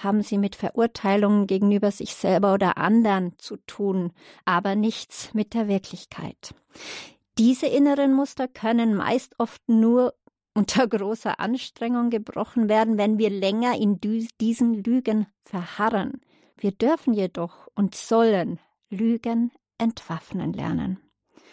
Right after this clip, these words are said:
Es gibt immer einen Weg, aus Gefängnissen auszubrechen. Und wie unser Schlachtfeld der Gedanken in unserem Kopf oder auf unserer Zunge aufhören können, das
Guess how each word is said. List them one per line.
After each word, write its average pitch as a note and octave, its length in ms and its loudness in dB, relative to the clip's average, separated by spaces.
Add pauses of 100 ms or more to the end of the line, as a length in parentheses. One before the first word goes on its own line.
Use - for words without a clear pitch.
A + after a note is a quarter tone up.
(320)
Es - 180 -2
gibt - 300 -4
immer B3 320 4
einen B3 400 0
Weg, B3+ 340 -2 (540)
aus G#3+ 440 -2
Gefängnissen A3 760 -2 (120)
auszubrechen. - 960 -4 (840)
Und G#3+ 200 4
wie B3+ 140 2
unser C4+ 240 2
Schlachtfeld A3 680 -4
der G#3 80 -2
Gedanken G#3 500 0
in G#3 140 0
unserem G#3+ 420 0
Kopf - 400 -6
oder G3+ 400 2 (140)
auf - 260 -2
unserer G3 480 2
Zunge B3+ 480 -2 (120)
aufhören G3 920 -2
können, G#3+ 480 -4 (400)
das G#3+ 360 -4